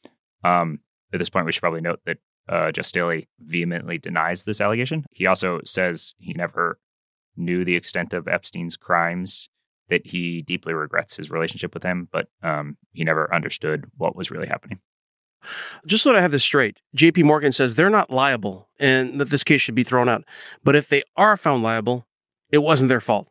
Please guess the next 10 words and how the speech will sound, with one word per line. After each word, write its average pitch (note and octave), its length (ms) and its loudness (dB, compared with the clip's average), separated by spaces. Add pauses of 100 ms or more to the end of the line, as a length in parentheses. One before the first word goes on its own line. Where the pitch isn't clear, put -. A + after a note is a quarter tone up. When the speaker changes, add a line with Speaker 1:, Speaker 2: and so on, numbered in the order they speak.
(200)
Speaker 2:
It B2+ 120 4
was B2+ 180 4
Staley's A2+ 320 -2
fault. G2 240 -12 (240)
Is A#2 80 4
that - 100 4
correct? D3+ 280 2
Speaker 1:
Yeah. A2 200 4 (360)
Yeah, A2 200 4
that, A#2+ 180 -2